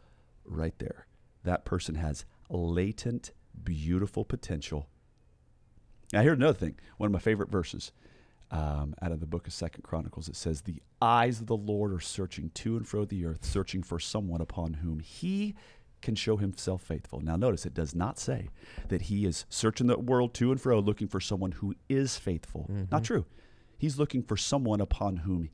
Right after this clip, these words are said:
Speaker 1: he can show himself faithful. He's like, "Whoa, whoa, whoa, whoa," spanning across the earth. He's like, "Oh, my word, there's Kelly. Here's a man upon whom I can show myself faithful,"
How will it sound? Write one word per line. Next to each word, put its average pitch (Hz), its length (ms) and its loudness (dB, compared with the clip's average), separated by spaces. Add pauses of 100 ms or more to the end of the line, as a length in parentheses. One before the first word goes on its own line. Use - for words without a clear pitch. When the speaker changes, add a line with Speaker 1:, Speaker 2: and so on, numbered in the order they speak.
Speaker 1:
he 185 320 -2
can 180 160 0
show 143 240 4
himself 120 420 0
faithful. 80 280 -4
He's 85 160 -6
like, 78 180 -12
"Whoa, 113 120 0
whoa, 104 160 2
whoa, 92 120 -2
whoa," 85 160 -4 (240)
spanning 139 460 4
across 113 300 2
the 117 100 -4
earth. 95 100 0
He's 104 140 -4
like, 87 120 -8 (260)
"Oh, 92 100 4
my 104 120 4
word, 107 200 4
there's 104 180 -2
Kelly. 85 360 -2 (460)
Here's 113 380 6
a 117 40 0
man 107 320 2
upon 92 380 0
whom 92 240 0 (140)
I 117 180 2
can 92 180 -2
show 101 300 2
myself 95 460 -2
faithful," 80 400 -4